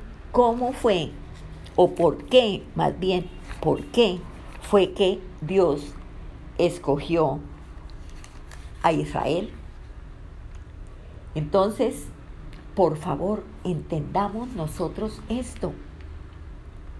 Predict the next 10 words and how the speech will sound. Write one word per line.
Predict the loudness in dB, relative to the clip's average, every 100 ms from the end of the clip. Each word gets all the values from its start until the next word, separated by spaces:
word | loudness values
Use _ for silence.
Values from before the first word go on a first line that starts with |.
| -12 -12 -12 -14 -14 -14 -14 -16 -16 -16 -16 -14 -6
Y | 0 2 2 -4 -12 -14 -16 -14 -14 -14 -14 -14 -14 -12 -14 -12 -12 -12 -6
mire | 2 4 8 6 6 2
lo | 4 4
que | 4
dice | 2 2 2 0
aquí | 2 2 2 2 -6 -12 -12 -14 -14 -14 -12 2
en | 6 6 4 -2 -12 -14 -14 -12 -12 -2
Deuteronomio | 8 8 8 4 4 4 2 0 2 0
siete. | 2 4 4 2 -4 -4 -8 -12 -12 -12 -14 -14 -14 -12 -12 -8 4
Dice: | 6 6 4 4